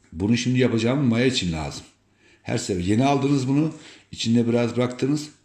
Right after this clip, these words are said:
boşalttınız. Üzerine ne yapıyoruz? Süt ilave edeceğiz, soğuk süt.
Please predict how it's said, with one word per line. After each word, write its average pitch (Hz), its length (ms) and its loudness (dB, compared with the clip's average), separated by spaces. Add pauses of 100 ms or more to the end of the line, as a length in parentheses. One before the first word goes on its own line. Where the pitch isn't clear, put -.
(100)
boşalttınız. 117 880 -2
Üzerine 123 540 0
ne 131 40 -2
yapıyoruz? 131 400 -2
Süt - 420 -6
ilave 80 260 -4
edeceğiz, 67 320 -10
soğuk 120 300 -4
süt. - 260 -16